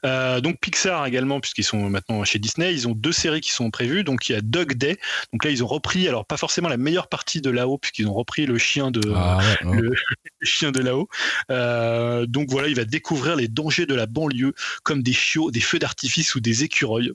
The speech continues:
Speaker 1: Donc bon, ça fait un peu moins rêver quand même.
Speaker 2: Ça dépend,
Speaker 1: <laughs>
Speaker 2: encore une fois. Est-ce que, est-ce qu'on sait si Hank Azaria revient, euh, à la voix, euh, du dog ou pas ?
Speaker 1: Ah, je sais pas,
Speaker 2: Ils
Speaker 1: moi
Speaker 2: ont
Speaker 1: je
Speaker 2: pas
Speaker 1: l'ai en
Speaker 2: annoncé ?
Speaker 1: V F aussi, ouais.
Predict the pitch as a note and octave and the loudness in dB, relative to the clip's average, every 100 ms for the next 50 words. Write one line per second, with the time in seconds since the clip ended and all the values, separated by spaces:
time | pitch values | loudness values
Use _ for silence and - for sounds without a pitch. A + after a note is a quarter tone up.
0 | - A2+ A2+ B2+ - - B2 - F3 D#3+ | -4 -4 -2 -2 -2 0 0 0 0 0
1 | D#3 C3+ C3+ E3 A#2+ C3 - - - - | 2 2 2 0 -2 -2 -4 -10 -6 -8
2 | - G3 E3 G3 D3 E3 D#3 - C#3 C#3+ | -2 0 0 2 2 4 2 2 0 2
3 | - - G3 F3 F3 G#3 F#3 D#3+ F#3 F3+ | 0 2 2 2 0 0 0 2 2 0
4 | D3 C#3+ D3 C#3 B2+ C3 C#3+ B2 A#2 B2 | 0 0 0 0 2 2 2 2 2 2
5 | C3+ A2+ F#2+ F#2+ G#2 G2 G2+ A#2 A#2 F2+ | 2 2 2 2 2 2 2 2 2 2
6 | F2 F#2 G#2+ G#2 - G#2+ - _ _ _ | 0 0 0 0 0 0 0 _ _ _
7 | _ _ _ _ A#2 B2 - A2+ A2+ A#2 | _ _ _ _ -2 0 0 0 0 2
8 | - A#2 A#2+ B2 D3+ B2 - A2+ | 4 4 2 2 2 0 0 0